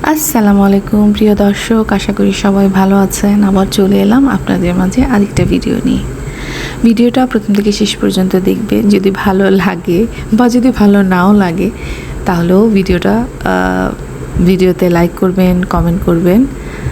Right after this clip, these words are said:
আর শেয়ার করবেন, আর সাবস্ক্রাইব করতে কিন্তু ভুলবেন না দর্শক। তো চলেন শুরু করি। আপনাদের কাছে কি মনে হয় না যে সাবিনাকে আরেকবার ধোলাই দেওয়ার সময় আসছে?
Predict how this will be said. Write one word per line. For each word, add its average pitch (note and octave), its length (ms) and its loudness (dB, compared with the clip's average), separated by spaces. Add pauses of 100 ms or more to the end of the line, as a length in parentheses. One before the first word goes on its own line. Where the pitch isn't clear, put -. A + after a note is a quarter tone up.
(180)
আর E3+ 100 -4
শেয়ার E3+ 300 0
করবেন, G3 420 0 (240)
আর E3+ 100 -4
সাবস্ক্রাইব - 500 -4
করতে E3 240 -2
কিন্তু E3 260 -2
ভুলবেন F3 360 0
না D#3 120 -2
দর্শক। E3 400 -2 (380)
তো G3 140 0
চলেন F#3 340 0
শুরু F#3+ 320 0
করি। F3 240 0 (560)
আপনাদের A#3+ 440 0
কাছে B3+ 280 -2
কি B3+ 160 4
মনে G#3 280 4
হয় A3 160 4
না A#3+ 260 2
যে G#3+ 100 0
সাবিনাকে G#3 600 0
আরেকবার F#3 460 0
ধোলাই G3 260 0
দেওয়ার F#3+ 200 0
সময় F#3 340 2
আসছে? F#3 400 -2